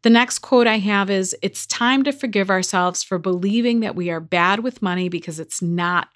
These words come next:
our fault. We need to heal our relationship with money so that we can stop under-earning."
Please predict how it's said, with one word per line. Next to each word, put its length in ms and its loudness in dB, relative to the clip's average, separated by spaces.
our 280 -6
fault. 460 -4
We 140 4
need 180 2
to 80 2
heal 400 0
our 140 2
relationship 680 -2
with 200 -8
money 400 0
so 160 -6
that 180 -2
we 140 -2
can 220 -10
stop 580 -4
under-earning." 1400 -4